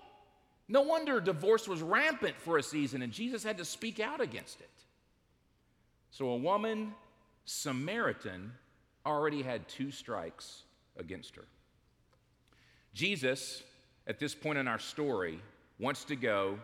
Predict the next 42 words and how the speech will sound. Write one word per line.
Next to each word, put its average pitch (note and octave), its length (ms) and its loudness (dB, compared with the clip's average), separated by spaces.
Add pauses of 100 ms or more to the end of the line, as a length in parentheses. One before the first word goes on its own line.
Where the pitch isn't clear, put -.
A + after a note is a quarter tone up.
(160)
from G2+ 180 -6
Judah B2+ 400 0
up A#2 180 -4
to A#2+ 100 -12
Galilee. A#2 560 0
Instead D#3+ 320 -4
of C#3 160 -2
going D#3+ 240 0
around E3+ 500 0
Samaria, A2 680 -2
he D#3 160 -2
and F#3 80 -6
the E3 40 -6
disciples A#2+ 760 -4 (280)
start B2+ 260 -2
going B2+ 220 -2
through G3+ 280 -6
Samaria. G2 520 -2
The E2+ 80 -6
disciples C#3+ 500 0
aren't B2+ 220 0
too A#2+ 260 -2
excited C3+ 500 0
about E2 300 -6
this. - 440 -12 (460)
We A2 80 0
don't C3+ 180 0
hang B2+ 180 -2
out C3 120 0
with A#2+ 100 -4
these B2 140 -6
people. B2 460 -2 (160)
Why C#3 140 -2
are F3+ 60 -2
we E3+ 100 -2
going A#2+ 380 -2
through G#2+ 300 -6
Samaria? G2+ 460 -4
Jesus G#2+ 320 -8
says G#2 180 -6
we're G#2 80 -4
going G#2 320 -6